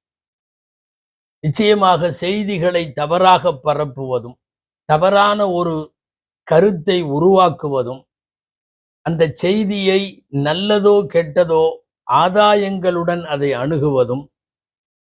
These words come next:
பரபரப்புக்காக வேண்டி செய்திகளை சொல்லுவதும் இன்றைய ஊடகங்கள் மிக முக்கியமான இடத்தில் இந்த பங்கிலே இருக்கிறது.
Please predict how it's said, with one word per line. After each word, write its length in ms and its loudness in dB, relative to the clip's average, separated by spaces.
பரபரப்புக்காக 1040 2
வேண்டி 340 -8
செய்திகளை 680 -8
சொல்லுவதும் 600 -4
இன்றைய 440 -4
ஊடகங்கள் 720 -2
மிக 180 -2
முக்கியமான 760 -2
இடத்தில் 580 -6
இந்த 380 -6
பங்கிலே 480 -2
இருக்கிறது. 480 -6